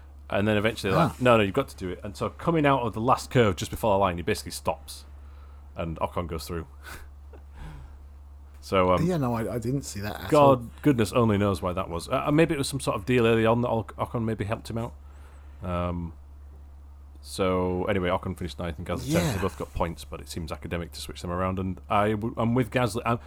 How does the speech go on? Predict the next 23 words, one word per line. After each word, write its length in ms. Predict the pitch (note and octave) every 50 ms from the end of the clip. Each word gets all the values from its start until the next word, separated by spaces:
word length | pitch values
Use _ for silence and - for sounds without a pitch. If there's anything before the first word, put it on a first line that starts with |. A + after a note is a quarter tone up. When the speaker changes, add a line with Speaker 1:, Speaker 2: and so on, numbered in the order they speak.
| - -
Speaker 1:
I 120 | - C3+ A#2+
stand 340 | - - C#3+ C#3 C#3 B2
by 160 | - C3 B2+ B2
Gasly. 460 | B2 C#3 C3 A#2 G#2 G2+ E2+ E2+ - - - - - - - - - -
Uh, 300 | G2 F#2 F2 F2 F2 - - - - - - -
I'm, 200 | - - G#2 G#2
an, 120 | G#2 A2 - -
I'm, 300 | A#2 A2 G#2+ G#2+ G#2+ - -
I'm 200 | A2+ A2 G#2+ G#2
with 120 | G#2 G2
his 280 | G2+ G2 F#2 E2+ - - - -
frustration. 500 | - G2 - - G2+ F#2+ - - - - - - - - - - - - - - - - - - - - - - - - -
Speaker 2:
Yeah, 320 | C#3 D#3+ F3+ D3+ F#2+ E2+ - - - - -
I, 120 | B2+ C#3
I 40 | C#3
don't 380 | C3+ - B2+ C#3+ C3+ D3+ D3 C#3+
understand 400 | C#3+ C3 B2 - D3+ D3+ A2+ A2
it. 40 |
I 80 | G2 A2
mean, 240 | A#2 A#2 A2+ A2 - - - - - - - - -
even 340 | C#3 C#3+ C#3 C#3+ C#3+ C3 B2
with, 260 | A#2+ B2 A#2 G#2+ -
um, 420 | A2 A2+ A2+ A2 A2 G#2+ G#2+ G#2+